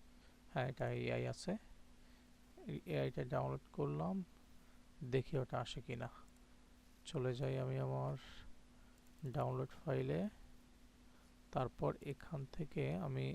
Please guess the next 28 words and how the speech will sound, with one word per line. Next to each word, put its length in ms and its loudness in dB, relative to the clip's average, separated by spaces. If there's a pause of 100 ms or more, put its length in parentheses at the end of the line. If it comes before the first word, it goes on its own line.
(140)
যেটা 220 2
ডাউনলোড 460 4
করেছি, 420 2 (2000)
এআই 300 4
কোনটা 260 -2
ডাউনলোড 280 0
করেছি, 280 0
এইটা। 220 0 (840)
দেখি 160 4
এটা 240 4
ডাবল 320 4
ক্লিক 260 0
করলে 340 4
on 320 2
হতে 280 2
পারে 340 2
হয়তোবা। 420 -2 (2750)
হ্যাঁ, 140 4
এটা 160 2
কিন্তু 360 2 (140)
চলে 220 6
আসছে। 340 2
আমার 160 4
ফন্টগুলো 560 2
কোনো 300 0
কাজে 300 2
লাগবে 320 2
না, 240 2